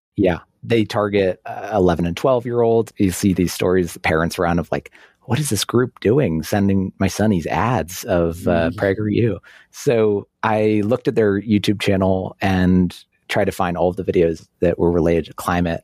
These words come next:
Speaker 1: and energy. I ended up finding about twenty of them. And the titles of these videos kind of give away the message. Like, it's, it's so simple. Like, one of them is Fossil Fuels,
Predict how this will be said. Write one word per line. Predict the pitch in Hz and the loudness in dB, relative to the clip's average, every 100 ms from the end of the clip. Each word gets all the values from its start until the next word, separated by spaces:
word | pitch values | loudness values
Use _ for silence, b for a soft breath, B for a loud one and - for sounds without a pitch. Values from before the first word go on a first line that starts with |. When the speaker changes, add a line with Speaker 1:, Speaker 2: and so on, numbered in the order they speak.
| - | -4
Speaker 1:
and | 85 80 82 82 - - | -2 0 -2 -6 -8 -4
energy. | 120 101 - 85 - b b b | -2 -2 -4 -6 -8 b b b
I | 104 | -2
ended | 113 | 0
up | 110 - | 0 -2
finding | 104 98 95 95 90 - | 0 2 2 0 -2 -2
about | 90 80 | -2 -2
twenty | - - 95 90 | -4 -2 0 2
of | 85 - | -2 -2
them. | 78 82 92 - _ _ - | -4 -6 -10 -18 _ _ -4
And | 98 95 92 90 - - _ | 0 2 2 0 -4 -18 _
the | 120 120 | -2 -2
titles | - 156 147 113 101 | 0 0 0 0 0
of | |
these | 98 90 | 0 2
videos | 101 98 90 85 - | 2 2 0 -2 -4
kind | 110 87 | -4 -2
of | |
give | 101 87 | -2 0
away | 82 82 85 82 76 98 _ - | 0 2 2 2 0 -4 _ -4
the | 85 | 0
message. | 85 85 - 71 - | 0 0 -2 -2 -2
Like, | 82 82 | -2 -2
it's, | - - - - | -6 -14 -10 -8
it's | - | -6
so | - 104 92 85 80 - _ - | -2 0 2 0 -4 -12 _ -12
simple. | - 98 90 82 80 78 - | -4 -2 0 0 2 -2 -2
Like, | 95 90 | -2 0
one | 98 113 | 0 0
of | 107 | 0
them | 98 90 82 82 - | 0 0 -2 -2 0
is | 82 78 - _ | 0 -2 -12 _
Fossil | - 110 104 107 | -2 -2 0 -2
Fuels, | - 120 101 87 80 | -2 0 2 0 -4